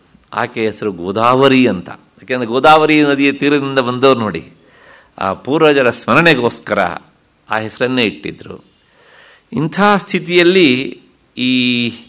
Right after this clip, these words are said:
ನಾರಾಯಣರಾವ್ ಮತ್ತು ಕಮಲಾಬಾಯಿ ಮತ್ತೆ ಮತ್ತೆ ಯಾಕೆ ಹೀಗೆ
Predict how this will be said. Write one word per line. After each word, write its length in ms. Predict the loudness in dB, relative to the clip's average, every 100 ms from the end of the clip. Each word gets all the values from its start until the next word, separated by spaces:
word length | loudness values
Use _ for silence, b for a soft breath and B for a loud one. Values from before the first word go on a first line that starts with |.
| b b b b _
ನಾರಾಯಣರಾವ್ 800 | -2 4 6 6 4 6 6 6
ಮತ್ತು 580 | 4 -2 -2 -2 -2 -6 -16 _ _ -8
ಕಮಲಾಬಾಯಿ 680 | -4 0 2 2 0 -2
ಮತ್ತೆ 380 | -4 -8 -4 -2
ಮತ್ತೆ 460 | -2 -4 -2 0 2
ಯಾಕೆ 320 | 0 -2 -6
ಹೀಗೆ 440 | -4 -2 -2 -6